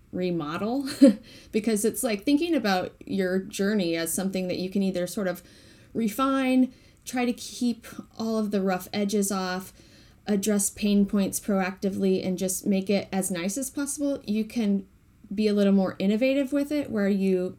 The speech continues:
maybe try to rebuild and reimagine certain pieces of it while keeping the general, uh, customer journey in place, or remodel, which is throwing it out and redelivering. It's gonna be dependent on a lot of factors. And this is why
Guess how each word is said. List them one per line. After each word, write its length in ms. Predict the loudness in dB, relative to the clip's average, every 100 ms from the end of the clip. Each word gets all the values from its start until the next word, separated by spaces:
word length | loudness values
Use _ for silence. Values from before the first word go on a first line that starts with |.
| -6
maybe 520 | -2 0 2 0 0 -8 -20 -20 -20 -20 -10
try 160 | -2 2
to 100 | 6
rebuild 680 | 6 4 2 2 4 2
and 400 | 0 -4 -6 -8 -12 -16 -6
reimagine 720 | 0 2 4 2 2 0 -2
certain 280 | -2 -4 -6
pieces 440 | -6 -4 -2 -2
of 120 | 0 0
it 140 | 0
while 180 | 0 0
keeping 480 | -2 -2 0 0 0
the 120 | -2
general, 840 | -2 -2 -2 -2 0 0 0 -4 -10
uh, 40 |
customer 400 | -10 -6 -4 -4
journey 300 | -6 -6 -4
in 120 | -4
place, 260 | -2 -2 -2
or 440 | 0 0 0 0 0
remodel, 600 | 0 2 2 0 -2 -2
which 160 | -4 -4
is 280 | -4 -4 -6
throwing 360 | 0 2 4 2
it 120 | 0
out 480 | -2 -2 0 -2 -4 -2
and 240 | 0 2
redelivering. 800 | 2 2 2 0 -2 -6 -8 -10 -12 -20 -20 -20 -20 -8
It's 200 | -6 0
gonna 180 | 0 2
be 120 | 0
dependent 380 | 0 0 0 0
on 120 | -2
a 60 |
lot 140 | -4 -8
of 80 | -8
factors. 500 | -12 -10 -8 -8 -6
And 140 | -4
this 160 | -2 -2
is 140 | -2
why 420 | -4 -4 -4 -6